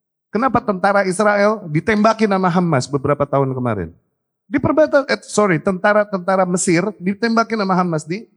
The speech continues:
perbatasan Mesir sama Hamas kemarin di Sina. Kenapa ketika kerusuhan terjadi dua ribu sebelas di Mesir,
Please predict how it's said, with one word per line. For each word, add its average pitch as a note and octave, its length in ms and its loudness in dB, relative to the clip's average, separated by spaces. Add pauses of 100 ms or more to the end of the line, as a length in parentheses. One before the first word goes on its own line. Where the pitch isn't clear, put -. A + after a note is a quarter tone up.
(100)
perbatasan E3 640 -2 (400)
Mesir F3 320 -4
sama F3 320 -4 (720)
Hamas E3 320 -2
kemarin D#3 280 -2
di C#3 120 -4
Sina. C3+ 480 -2 (800)
Kenapa G#3 240 -2
ketika F#3+ 320 -4
kerusuhan G#3+ 640 2
terjadi F#3 560 -2 (320)
dua F3 160 2
ribu F#3+ 240 -2
sebelas F#3 320 -2
di D#3+ 80 -6
Mesir, E3 320 -2